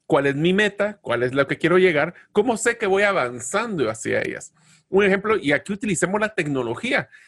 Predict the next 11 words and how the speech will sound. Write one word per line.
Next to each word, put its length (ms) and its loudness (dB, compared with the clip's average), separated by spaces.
que 100 0
así 140 0
como 180 0
nos 160 -4
puede 260 2
distraer 640 0
mucho, 520 -2
también 220 0
nos 120 -4
puede 200 0
ayudar 420 0